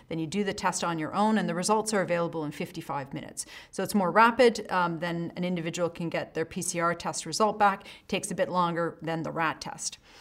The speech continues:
Uh, it's not a P C R, though, uh, and the amplification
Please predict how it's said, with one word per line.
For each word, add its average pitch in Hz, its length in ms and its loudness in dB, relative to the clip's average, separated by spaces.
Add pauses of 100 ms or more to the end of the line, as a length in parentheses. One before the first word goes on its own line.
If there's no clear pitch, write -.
(280)
Uh, 196 200 2
it's 220 200 4
not 294 240 6
a - 20 6
P 240 160 0
C 226 200 0
R, 180 360 4 (200)
though, 95 380 -8 (280)
uh, 190 200 6
and 214 280 4
the 220 180 0
amplification 220 1000 0